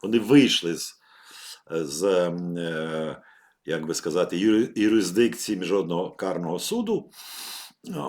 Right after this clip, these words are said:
От, і тепер вони, значить, ніби не в ньому знаходяться. От, і вони не, не об-, зобов'язані виконувати оцей Римський статут, де написано, за які злочини хто з керівників країн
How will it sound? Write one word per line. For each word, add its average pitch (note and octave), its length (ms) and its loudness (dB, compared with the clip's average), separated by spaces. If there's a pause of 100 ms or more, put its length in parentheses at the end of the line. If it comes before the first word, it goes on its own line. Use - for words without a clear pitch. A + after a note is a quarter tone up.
От, C#3 460 0 (120)
і D3 480 4
тепер F#3 380 2
вони, D3+ 380 2
значить, A#2 360 -6
ніби C3 200 2
не A#2+ 140 4
в G#2+ 100 -2
ньому G2+ 400 4
знаходяться. - 720 -14 (760)
От, F#2 360 0
і A2+ 120 0
вони C3+ 240 0
не, C#3 320 4
не C3 260 0
об-, A#2 240 0
зобов'язані A2 680 4
виконувати E2+ 1000 -2
оцей D#2 360 -2
Римський D2+ 400 -6
статут, E3+ 460 -4
де B2+ 280 0
написано, A#2 540 -6
за F2+ 180 2
які F#2 260 -2
злочини F#2 680 -4 (120)
хто F#2 360 -6
з - 140 -6
керівників E2 580 -8
країн A2 460 -4